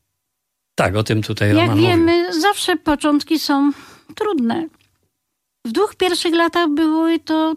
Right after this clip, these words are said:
Speaker 2: tylko półkolonie na terenie miasta Oleśnicy i w naszych salkach katechetycznych. Natomiast od dwutysięcznego roku były to już,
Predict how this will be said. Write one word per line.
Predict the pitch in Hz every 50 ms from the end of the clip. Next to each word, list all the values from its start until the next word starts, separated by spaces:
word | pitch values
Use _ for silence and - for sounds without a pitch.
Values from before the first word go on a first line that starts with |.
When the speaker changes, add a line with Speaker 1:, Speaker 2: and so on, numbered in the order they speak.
| - -
Speaker 2:
tylko | 311 294 294 277 - 311
półkolonie | 285 - 320 311 294 - 339 349 370 403 381 339 302 277
na | 269 269
terenie | 269 - 294 277 285 277 285 294 294 285 277 - - - - - - - _ - -
miasta | 285 277 277 285 277 269 - 302 294
Oleśnicy | 285 285 294 277 269 - 294 285 285 - - - 311
i | 330 349 359 330
w | -
naszych | 302 294 285 285 269 - - 311 302 285 - -
salkach | - 370 359 339 320 - 269 254 240
katechetycznych. | - 269 254 240 269 233 - 262 226 - 240 233 214 - - - 269 262 302 339 320 - - - - _ _ _ _ _ _ _ _ _ _ _ _ _ _ _ _ _ -
Natomiast | 277 277 - 302 302 311 320 285 - -
od | 277 302
dwutysięcznego | 269 294 311 330 - 370 339 - 330 294 - - 330 330 302 311 294
roku | 277 269 277 - 311
były | 285 302 285 285 302 294
to | - 302
już, | 294 285 -